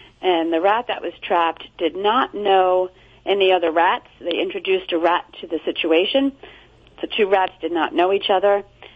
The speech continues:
And the rat that was free was able to go and get the chocolate, which is one of the rat's favorite foods. They could go in and they can fr-, get the chocolate and eat it.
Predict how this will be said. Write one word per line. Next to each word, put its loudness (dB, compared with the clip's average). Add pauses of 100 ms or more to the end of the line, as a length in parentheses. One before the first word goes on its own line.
(160)
And 2
the 2
rat 0
that -2
was -10 (140)
free 0 (480)
was 2 (220)
able 0
to -6
go 2
and -2
get 0
the -6
chocolate, -2
which -8
is -6
one -2
of -2
the -2 (300)
rat's 0 (100)
favorite 0
foods. -6 (580)
They 2
could -12
go 2
in 2
and -4
they -4
can -10
fr-, -14 (100)
get -2
the -10
chocolate -2
and -12
eat 0
it. 0